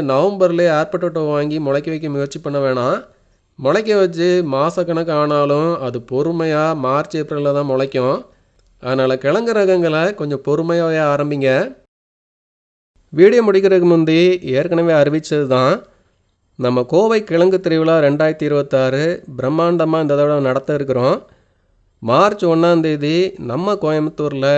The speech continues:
காலப்பட்டி பிரான்ச் நற்றினை அங்காடியில நடக்க இருக்குது. இந்த தடவை எந்தவித தட்டுப்பாடும் இல்லாம வர்ற எல்லாருக்குமே கிழங்கு ரகங்கள், மஞ்சள் ரகங்கள் கிடைக்கிற மாதிரி செய்றோம். போன தடவை மாதிரி டோக்கன் சிஸ்டம் இல்லாம வர நண்பர்கள் பொறுமையா பார்த்து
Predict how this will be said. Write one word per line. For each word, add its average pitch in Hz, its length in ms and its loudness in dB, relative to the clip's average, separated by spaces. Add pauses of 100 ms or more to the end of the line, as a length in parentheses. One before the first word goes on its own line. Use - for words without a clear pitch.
(280)
காலப்பட்டி 165 600 -2
பிரான்ச் 139 400 0
நற்றினை 156 440 -4
அங்காடியில 143 460 0
நடக்க 139 300 -4
இருக்குது. 127 300 -2 (920)
இந்த 214 220 2
தடவை 180 280 6 (320)
எந்தவித 170 460 2
தட்டுப்பாடும் 160 540 -2
இல்லாம 139 260 2 (260)
வர்ற 131 160 -2 (120)
எல்லாருக்குமே 160 500 0 (140)
கிழங்கு 160 340 -2
ரகங்கள், 143 380 -2 (100)
மஞ்சள் 143 320 -4
ரகங்கள் 143 340 -4
கிடைக்கிற 131 320 -4
மாதிரி 135 180 0 (100)
செய்றோம். 127 360 0 (800)
போன 208 200 4
தடவை 190 320 6
மாதிரி 165 180 4 (100)
டோக்கன் 185 320 0
சிஸ்டம் 151 400 -6
இல்லாம 139 280 2 (440)
வர 127 180 -2 (100)
நண்பர்கள் 160 500 2 (200)
பொறுமையா 165 420 0 (160)
பார்த்து 139 300 0